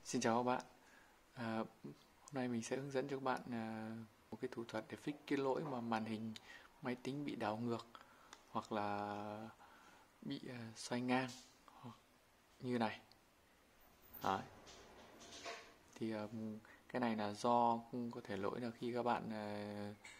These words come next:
vô tình chạm vào cái tổ hợp phím thì là nó sẽ bị xoay ngược cái màn hình như này.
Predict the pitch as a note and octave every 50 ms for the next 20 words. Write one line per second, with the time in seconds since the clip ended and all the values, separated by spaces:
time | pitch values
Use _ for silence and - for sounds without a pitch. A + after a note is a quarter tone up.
0 | - - - - - C3+ B2 B2 - A#2 G#2+ G#2 G2+ G2+ G2+ G2+ - - - -
1 | - - - - - - - - - - - - - - - - - - - -
2 | - C3+ - - A#2 A2 - C3 - - G2 G#2 G#2 G#2 - - - A2+ A#2+ D3
3 | F#3 - - - - - - - - - - - - - - - - - - A#2
4 | G#2+ G2+ G2+ G2+ G#2 A2+ A#2 - A#2 A#2 C3+ C3 - - - - - B2 A#2 A#2+
5 | A#2+ A#2 A2 G#2 - - B2 A2+ G#2+ G#2 A2+ G#2+ G#2 G#2 A2+ A#2+ A#2+ A2 G#2 G#2